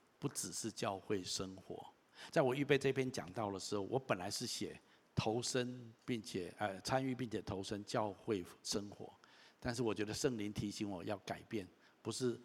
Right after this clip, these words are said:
生活而已，是要投身教会的服事。然后我觉得圣灵带领我有一些的思考的过程。我今天要告诉大家下面一件很重要、很重要的事情。我们要了解福音的本质，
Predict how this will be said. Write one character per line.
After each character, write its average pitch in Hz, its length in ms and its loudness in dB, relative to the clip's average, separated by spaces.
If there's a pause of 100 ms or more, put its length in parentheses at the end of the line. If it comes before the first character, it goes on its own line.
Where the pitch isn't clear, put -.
(280)
生 117 280 2
活 92 400 -6
而 107 260 6
已， 107 200 -2 (280)
是 - 160 -4
要 101 260 0 (340)
投 107 300 0
身 110 380 0
教 101 320 -2
会 98 260 -2
的 85 160 -6
服 82 340 -14
事。 92 280 -4 (520)
然 110 140 0
后 147 100 0
我 120 120 2
觉 107 120 0
得 113 80 -4
圣 131 240 0
灵 104 180 -2
带 117 180 -2
领 101 200 -4
我 87 140 -6
有 92 240 -4
一 160 100 0
些 117 480 2
的 95 140 -6
思 - 380 -2
考 - 400 -8
的 95 80 -10
过 104 200 2
程。 90 220 -6 (840)
我 107 120 0
今 135 120 2
天 131 80 2
要 131 60 2
告 120 160 -2
诉 131 100 0
大 117 160 2
家 110 160 0
下 110 160 0
面 107 160 -2
一 98 60 -6
件 107 220 -2
很 92 200 -10
重 107 240 -4
要、 101 140 -2
很 87 180 -12
重 95 160 -6
要 92 60 -6
的 87 80 -8
事 - 180 -6
情。 - 180 -12 (520)
我 139 140 6
们 175 100 4
要 190 120 8
了 131 200 2
解 113 160 4
福 131 240 0
音 160 180 2
的 127 200 -2
本 87 240 -8
质， - 220 -6